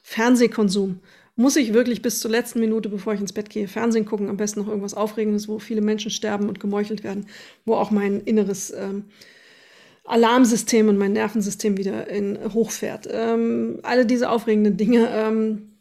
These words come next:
Essen haben wir ja gesagt, das sollte nicht so schwer essen. Ich sollte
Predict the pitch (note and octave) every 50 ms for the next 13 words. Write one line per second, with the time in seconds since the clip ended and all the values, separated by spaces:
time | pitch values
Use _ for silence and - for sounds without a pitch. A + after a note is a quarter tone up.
0 | F#4 C5 - A3 G#3 - A3+ G3+ G#3 G#3 G#3 G#3+ G#3 G#3 G3+ A3 G#3 G#3 G#3 G#3
1 | - _ - C#4 A#3 G#3 G3+ G#3 G#3 A#3 A3+ F#3+ - G#3 G#3 G3+ - G#3+ G3 -
2 | - G#3+ G#3 G#3 G#3+ G#3+ G#3 G#3 - G#3+ G#3 G3 - - - - - - - _
3 | _ _ _ _ _ _ - - A3 - - - A#3+ A3+ G#3+ - A#3 -